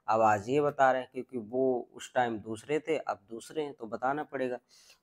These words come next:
तो देखिए यहाँ पे क्या पूछ रहा है, वर्तमान में, यानी अगर आपके पेपर में क्वेश्चंस आ गया, तो वहाँ पे ऑप्शंस बदल जाएंगे। ये नरेंद्र सिंह तोमर की या इनकी जगह ये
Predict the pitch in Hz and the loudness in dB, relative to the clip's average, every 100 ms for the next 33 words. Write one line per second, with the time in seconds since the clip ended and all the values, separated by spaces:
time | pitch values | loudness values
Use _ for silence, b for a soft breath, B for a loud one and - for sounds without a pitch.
0 | - 117 135 113 107 117 135 151 165 - | -10 0 0 0 0 2 2 2 0 6
1 | 139 - - 147 104 110 139 - 127 127 | 4 4 -6 -4 0 6 6 6 0 2
2 | 135 135 127 131 - 127 143 139 123 - | 2 0 -2 -4 -2 2 4 4 2 -4
3 | 131 120 117 117 110 123 117 117 117 - | -4 -4 -4 -6 -4 -6 -6 -10 -14 -12
4 | 127 110 113 123 110 101 147 b b b | -10 -4 2 2 2 -2 -4 b b b
5 | - 139 151 180 - 123 120 - 143 123 | 4 6 6 2 4 4 4 -4 -6 0
6 | 113 110 98 98 95 101 98 b b b | 0 0 -2 -6 -6 -6 -8 b b b
7 | 120 131 123 123 131 143 143 151 135 123 | 2 4 6 6 4 4 0 -6 0 4
8 | 123 139 139 - 139 135 131 127 120 135 | 6 6 4 0 4 6 6 6 0 0
9 | 120 131 147 131 135 131 | 2 2 0 2 0 0